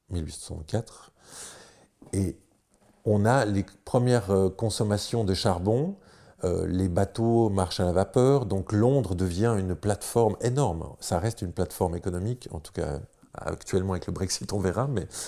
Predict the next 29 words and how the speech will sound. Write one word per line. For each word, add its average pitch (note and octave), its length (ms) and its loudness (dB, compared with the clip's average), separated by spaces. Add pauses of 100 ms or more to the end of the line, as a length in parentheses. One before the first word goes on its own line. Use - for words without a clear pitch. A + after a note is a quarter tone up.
(300)
pour A2 100 2
le G2+ 60 4
moment G#2 260 4
c'était A2+ 460 4
une G2+ 100 0
grande G2+ 300 2
plateforme, G2 600 2
euh, F2 140 0 (500)
et, G2+ 280 0
et G2 40 2
là A#2+ 200 4
tout - 160 -8
à G2+ 60 -2
coup C#3+ 160 -6
tout - 240 -4
démarre. G2 460 2 (360)
Les G#2+ 180 4
gens A#2 180 2
commencent G2 320 -2
à F2+ 40 0
voyager, A#2 540 2
on C3+ 120 2
a F2+ 60 0
le E2+ 60 -2
tourisme, D3+ 640 0
on F2+ 140 -2
a F2 100 -4
tout - 200 -10
ce, G2 280 0